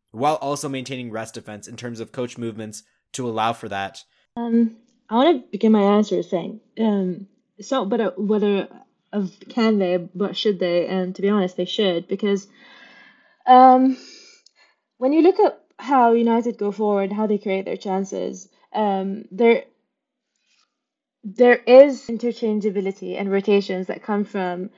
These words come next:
Speaker 2: for example, uh, Dalot underlapping and going to the half spaces and, you know, interchanging there.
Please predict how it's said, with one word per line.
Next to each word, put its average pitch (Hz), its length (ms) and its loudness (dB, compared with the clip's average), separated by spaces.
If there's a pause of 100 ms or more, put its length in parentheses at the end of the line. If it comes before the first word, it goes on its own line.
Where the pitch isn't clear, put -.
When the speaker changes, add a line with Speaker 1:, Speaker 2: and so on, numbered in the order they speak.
(180)
Speaker 2:
for 233 120 0
example, 202 800 6
uh, 185 360 2
Dalot 208 400 2
underlapping 196 640 2
and 185 120 -6
going 202 200 -2
to 214 100 -8
the 208 100 -6
half 202 220 2
spaces 185 720 -6
and, 180 640 -4 (220)
you 214 140 0
know, 190 260 4
interchanging 202 560 0
there. 202 340 2